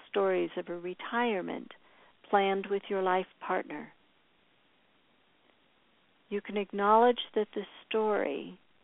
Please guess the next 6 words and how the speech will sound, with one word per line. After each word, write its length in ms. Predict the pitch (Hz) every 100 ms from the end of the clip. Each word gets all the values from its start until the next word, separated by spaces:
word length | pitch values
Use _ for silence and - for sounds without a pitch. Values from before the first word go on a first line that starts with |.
| _ _ _ _ -
has 120 | 214
always 300 | 226 226 240 -
been 240 | 233 226 180
that. 280 | 151 175 - - _ _ _ _ _ _ _ _ _ _ _ _ _ _ _ _ _ -
Just 260 | 196 -
a 100 | 220